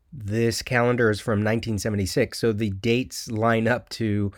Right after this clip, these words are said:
where we are right now in, uh, twenty twenty-one. So, for instance, uh, Wednesday was December first, and apparently that's the same thing here as in nineteen seventy-six.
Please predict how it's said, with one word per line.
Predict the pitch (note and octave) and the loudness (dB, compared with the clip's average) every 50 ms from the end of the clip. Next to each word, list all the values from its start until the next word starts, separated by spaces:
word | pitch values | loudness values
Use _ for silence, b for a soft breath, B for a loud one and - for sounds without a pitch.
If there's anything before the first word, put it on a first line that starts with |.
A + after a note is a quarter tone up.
| B B B B B B B B | B B B B B B B B
where | - F#2+ G2 A2 A2 A2 A2+ | -6 0 2 4 4 4 4
we | G#2+ G#2+ A2 | 2 2 2
are | G#2+ G2+ G2+ G2+ G2+ | 2 2 2 0 0
right | G2 G#2 G#2 G2+ G2+ F#2 | 0 0 0 0 -2 -2
now | G#2+ C3+ F#3 G#3+ D3 G#2+ A2 G#2+ A2 A#2+ | -2 0 0 0 0 0 0 0 0 -2
in, | - - G#2 G#2 G2+ G2+ G2+ G2 G2 F#2+ G2 G2 | -4 -4 -4 -2 -2 0 0 0 0 0 0 -2
uh, | G2+ G#2 - A#2+ G2 F#2+ F#2+ F#2 F2+ F2+ F2+ F#2 - | -4 -6 -6 -4 -2 -2 0 0 -2 -2 -4 -6 -6
twenty | - A2 G2+ G2 F#2+ | -4 -2 0 0 0
twenty-one. | F2+ - - G2 F#2+ F#2 F#2+ A2+ C#3 B2 E2 D2 D#2 - | -2 -4 -4 -2 -2 0 0 0 0 -2 -2 -4 -8 -8
So, | - - F#2+ | -6 -6 -6
for | F2 - F#2+ | -4 -4 -2
instance, | F#2 F#2 F2+ - - G2 E2+ E2+ E2 B B B B B B B B B - | -2 -2 -4 -4 -6 -6 -6 -6 -8 B B B B B B B B B -6
uh, | - F#2 F2+ E2+ E2+ F#2 | -4 -2 0 0 -2 -2
Wednesday | - G2+ F#2+ F#2+ G2 G2 F#2+ F#2+ G2 F#2+ F#2+ | 0 0 2 2 2 2 0 0 0 0 2
was | F#2 F2+ F#2 F#2 F#2+ G2+ F#2+ - | 0 0 0 0 0 0 -2 -2
December | - G2+ - A2+ G#2 G#2 G2 F#2+ | -4 -4 -2 -2 -2 0 -2 0
first, | - F#3 A#3+ C#4 - - - - - B B B B B B B B B - | 2 2 2 2 2 -2 -8 -14 -16 B B B B B B B B B -6
and | - G2 G2 F#2 F#2 | -4 -2 0 0 0
apparently | F#2+ - - G2+ F#2 F#2+ - - F#2+ F#2+ F2+ | -2 -2 -2 -2 0 0 -2 -2 -4 -2 -2
that's | F#2 F#2 F2+ - - | -2 -4 -4 -6 -10
the | - F2 | -12 -10
same | - - G2 F#2 F#2+ | -8 -4 -4 -4 -4
thing | F#2+ - F2+ F2+ | -4 -4 -4 -4
here | F2+ G#2 A#2+ B2+ C#3 C#3 | -2 0 0 0 2 2
as | A#2+ G#2+ F#2+ | 0 0 -2
in | F#2+ F2+ | -2 -2
nineteen | F2+ F2+ F2 D#2+ F#2 F#2 E2 | -2 -2 -4 -4 -4 -4 -4
seventy-six. | D#2+ D#2+ E2+ E2 D#2+ D#2 D#2+ - - G#2+ G2+ G2 - - - | -4 -4 -4 -4 -4 -4 -6 -4 -4 -4 -4 -4 -6 -12 -16